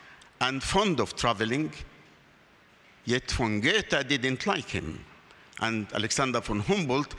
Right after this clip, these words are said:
described him as half mad and half genius. In the following summer,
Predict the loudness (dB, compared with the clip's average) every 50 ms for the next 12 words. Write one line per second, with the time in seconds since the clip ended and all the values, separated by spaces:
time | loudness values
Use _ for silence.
0 | -18 -8 -4 -2 -2 -2 -2 -2 0 0 0 0 -2 -2 0 0 0 0 -2 -4
1 | -6 -4 -4 -4 -4 -4 -6 -2 2 2 2 2 0 -2 -2 0 2 2 2 0
2 | -2 -4 -6 -10 -14 -16 -14 -6 -4 -4 -4 -2 0 2 2 2 2 0 0 2
3 | 2 2 0 0 -2 -2 -4 -4 -4 -4 -6 -8 -10 -14 -20 -20 -20 -20 -20 -20
4 | -20 -20 -20 -20 -20 -20 -20 -20 -20 -20 -20 -20 -20 -20 -20 -20 -20 -20 -20 -20
5 | -20 -20 -20 -20 -20 -20 -20 -20 -20 -20 -20 -20 -20 -20 -20 -20 -20 -20 -20 -20
6 | -20 -20 -20 -20 -20 -20 -20 -20 -20 -16 -4 0 2 2 4 4 4 4 4 4
7 | 4 2 2 0 2 2 2 4 4 4 4 4 2